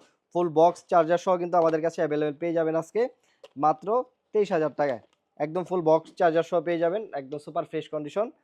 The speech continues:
তেইশ হাজার টাকা। তারপর আছে আপনার, আহ, Redmi Note থার্টিন একটা ফোন আছে, এটা হচ্ছে ছয় জিবি, একশো আঠাশ জিবি।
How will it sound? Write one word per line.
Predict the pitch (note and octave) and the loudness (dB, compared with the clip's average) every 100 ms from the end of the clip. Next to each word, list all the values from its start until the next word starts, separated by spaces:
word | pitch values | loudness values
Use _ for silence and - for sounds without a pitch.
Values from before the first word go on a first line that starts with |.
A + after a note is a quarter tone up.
| _ _ _ - | _ _ _ -2
তেইশ | G3 | -2
হাজার | F#3+ D#3 | 0 -2
টাকা। | D#3 B2+ G#2 _ _ - | -2 -6 -6 _ _ -16
তারপর | - D3+ E3+ | -8 -6 -2
আছে | F3+ G3+ | -2 -2
আপনার, | F#3 F#3 F#3 F3+ | -4 0 -2 0
আহ, | D#3 D3 D3 D3 A2 | 0 2 2 0 -2
Redmi | C#3+ E3 F3 F3+ | -2 0 -2 -2
Note | F#3+ F#3 | -2 -2
থার্টিন | F#3 E3 G3 | 0 0 -2
একটা | G3 F#3+ | -6 -8
ফোন | E3+ F3+ | -12 -8
আছে, | F3 F#3+ | -8 -8
এটা | D#3 | -8
হচ্ছে | D3+ D3+ | -10 -12
ছয় | - D#3+ E3+ | -6 -4 -2
জিবি, | F#3 | -2
একশো | F3 F3 | -2 0
আঠাশ | D#3 F3 | 0 -2
জিবি। | E3 F3 A#3 | -4 -4 -6